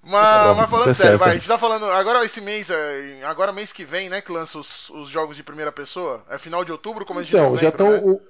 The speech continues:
Speaker 2: o, o, o Titanfall dois já entra nessa história. O, o Tomb Raider que foi lançado, que era, foi um, né, foi uma, uma, um estouro no, no, no Xbox One,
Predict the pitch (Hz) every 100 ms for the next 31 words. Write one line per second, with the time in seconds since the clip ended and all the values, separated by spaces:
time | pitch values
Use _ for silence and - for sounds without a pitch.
0 | _ _ _ _ 220 220 220 214 208 196
1 | 190 180 165 165 180 202 208 208 196 208
2 | 196 165 180 202 214 - - - - 143
3 | 156 156 156 147 139 139 - 135 127 139
4 | 185 - - _ - _ _ _ _ -
5 | 330 165 160 160 151 147 156 165 151 143
6 | 180 202 185 185 185 160 139 135 160 135
7 | 156 156 143 135 - 156 139 147 131 127
8 | - 143 143 127 117 110 113 143 175 -
9 | 127 135 151 139 123 120 123 123 131 143
10 | - 160 170 147 127 123 120 120 120 135
11 | 139 - 135 135 131 - 139 139 120